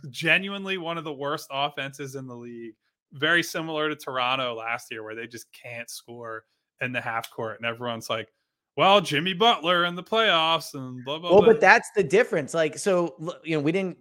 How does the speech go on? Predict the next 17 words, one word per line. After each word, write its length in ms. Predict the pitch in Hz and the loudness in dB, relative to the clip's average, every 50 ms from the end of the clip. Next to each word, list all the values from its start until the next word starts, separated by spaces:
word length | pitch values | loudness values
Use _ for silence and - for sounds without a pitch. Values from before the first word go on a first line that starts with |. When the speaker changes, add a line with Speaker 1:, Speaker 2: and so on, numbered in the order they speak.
| _ | _
Speaker 2:
record 380 | - 147 147 143 - 175 175 165 | -8 -6 -6 -4 -2 0 2 2
after 180 | 156 147 - 175 | 2 0 2 0
that 120 | 151 135 | -2 -2
Miami 360 | 135 131 135 139 139 135 127 117 | 0 -2 -4 -4 -4 -6 -8 -6
loss, 420 | 117 135 151 143 127 117 - - - | 0 2 2 2 2 0 -4 -4 -4
but 140 | 160 160 - - _ _ _ _ _ _ _ _ _ _ _ | -4 -4 -4 -6 _ _ _ _ _ _ _ _ _ _ _
I, 100 | - 175 - | -2 0 2
I 100 | 220 269 | 4 2
think 180 | 311 320 233 190 | 4 2 2 4
this 220 | 185 180 - - | 4 2 2 2
year 100 | 165 160 | 2 4
I've 160 | 147 156 160 | 4 4 2
been 140 | 156 160 151 | 0 -2 -6
pretty 260 | - - 175 165 160 | -4 -4 -2 -2 0
good 280 | 147 131 151 143 139 135 | 0 4 4 4 4 4
on 160 | 135 131 135 | 2 0 0
not 240 | 135 135 135 - - | 0 0 -2 -2 -4